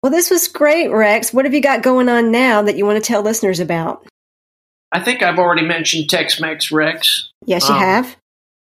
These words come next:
Speaker 2: and the upcoming album from American Standard Time Records, which has a lot of great artists on the label, and I, I highly recommend that. But,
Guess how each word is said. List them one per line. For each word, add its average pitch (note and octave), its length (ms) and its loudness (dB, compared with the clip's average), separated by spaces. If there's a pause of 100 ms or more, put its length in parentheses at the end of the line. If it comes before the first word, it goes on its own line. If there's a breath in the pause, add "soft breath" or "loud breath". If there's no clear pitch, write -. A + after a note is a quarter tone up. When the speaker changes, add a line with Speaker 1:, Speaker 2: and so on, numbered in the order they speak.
(680)
Speaker 2:
and C3+ 200 0
the C3 220 0
upcoming D3 540 -2
album D3+ 400 0
from C#3 180 -6
American C3+ 460 -2
Standard C#3+ 480 0
Time C#3 340 0 (260)
Records, C3+ 380 -2
which C#3+ 220 0
has E3+ 260 2
a C#3+ 60 2
lot F3+ 420 2
of C#3+ 140 -4
great C#3 420 0
artists - 680 -2 (400)
on C3 140 -2
the B2+ 60 -2
label, B2+ 520 0
and A#2+ 160 -2
I, A2+ 200 -6
I A2+ 160 -2
highly C3 240 -2
recommend C3+ 480 -4
that. C#3+ 220 0 (500)
But, - 300 -2